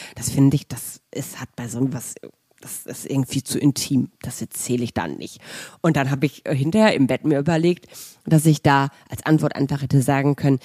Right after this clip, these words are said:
die Wirklichkeit kann mit meiner Fantasie nur leider nicht mithalten. Das wär schlagfertig gewesen.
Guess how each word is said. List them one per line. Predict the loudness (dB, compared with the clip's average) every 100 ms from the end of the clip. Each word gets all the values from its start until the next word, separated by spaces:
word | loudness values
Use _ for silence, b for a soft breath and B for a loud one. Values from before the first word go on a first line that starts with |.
| B B
die | -2
Wirklichkeit | -2 0 -4 -6 -6 -6 -4
kann | -2 -2
mit | 0
meiner | -2 0 -2
Fantasie | -4 -6 -4 -2 0
nur | 2 2
leider | 0 -2
nicht | -4 0
mithalten. | 0 0 -8 -10 -8 -10 -6
Das | -4 -4
wär | -8
schlagfertig | -12 -16 -18 -18 -18 -20 -20
gewesen. | -12 -10 -8 -8